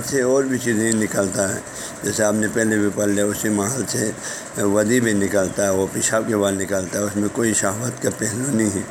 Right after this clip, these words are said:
مزی نکلتا ہے وہ بھی، لیکن وہ شہوت کے پہلو، لیکن اس میں منی کی خصوصیت نہیں ہے۔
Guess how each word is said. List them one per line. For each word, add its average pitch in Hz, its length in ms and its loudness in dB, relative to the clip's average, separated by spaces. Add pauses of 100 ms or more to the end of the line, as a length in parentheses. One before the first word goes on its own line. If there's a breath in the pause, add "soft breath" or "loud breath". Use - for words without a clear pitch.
(720 loud breath)
مزی 110 320 0
نکلتا 107 560 2
ہے 101 60 2
وہ 113 240 2
بھی، 120 140 2
لیکن 104 240 2
وہ 110 180 2
شہوت 107 480 0
کے 117 160 2
پہلو، 117 320 -2
لیکن 104 200 2
اس 107 120 -2
میں 110 100 0
منی 101 380 2
کی 110 160 -2
خصوصیت 98 600 -2
نہیں 123 200 0
ہے۔ 107 120 -6